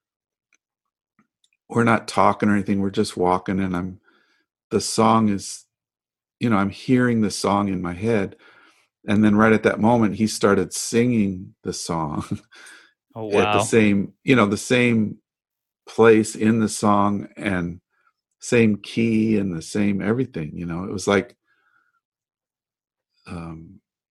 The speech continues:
Speaker 1: that stuff happens a lot, you know?
Speaker 2: Yeah, I mean, it, it's, I mean, it feels magical, but, um,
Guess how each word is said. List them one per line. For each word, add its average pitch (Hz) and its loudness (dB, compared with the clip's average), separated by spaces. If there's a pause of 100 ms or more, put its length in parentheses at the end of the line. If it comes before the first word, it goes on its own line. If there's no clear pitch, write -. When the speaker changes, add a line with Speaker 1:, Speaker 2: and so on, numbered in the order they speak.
(400)
Speaker 1:
that 127 0
stuff - -2
happens 101 -8
a 87 -6
lot, 85 -8 (160)
you 92 -20
know? 90 -20 (680)
Speaker 2:
Yeah, 165 4
I 131 2
mean, 131 2 (300)
it, 156 2
it's, 160 0
I 165 4
mean, 175 -2
it 131 -4
feels 165 -2
magical, 113 -6 (220)
but, 127 -4 (300)
um, 113 -2